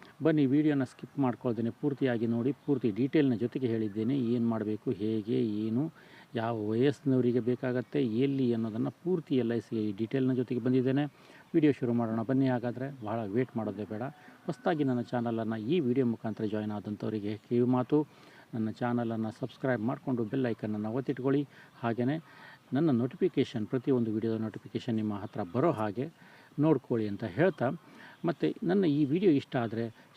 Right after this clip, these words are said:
ಶೇರ್ ಮಾಡಿ, ಲೈಕ್ ಮಾಡಿ, ಸಬ್ಸ್ಕ್ರೈಬ್ ಮಾ-, ಕಾಮೆಂಟ್ ಮಾಡಿ ಅಂತ ಹೇಳ್ತಾ ವಿಡಿಯೋನ ಶುರು ಮಾಡೋಣ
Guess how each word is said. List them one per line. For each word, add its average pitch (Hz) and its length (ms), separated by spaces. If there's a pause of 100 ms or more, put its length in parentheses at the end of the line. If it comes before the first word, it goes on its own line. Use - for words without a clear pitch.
(120)
ಶೇರ್ 170 180
ಮಾಡಿ, 131 240
ಲೈಕ್ 123 300
ಮಾಡಿ, 120 220
ಸಬ್ಸ್ಕ್ರೈಬ್ 135 480
ಮಾ-, 101 600 (600)
ಕಾಮೆಂಟ್ 175 320
ಮಾಡಿ 110 220
ಅಂತ 101 160
ಹೇಳ್ತಾ 120 400 (480)
ವಿಡಿಯೋನ 131 240
ಶುರು 113 220
ಮಾಡೋಣ 101 260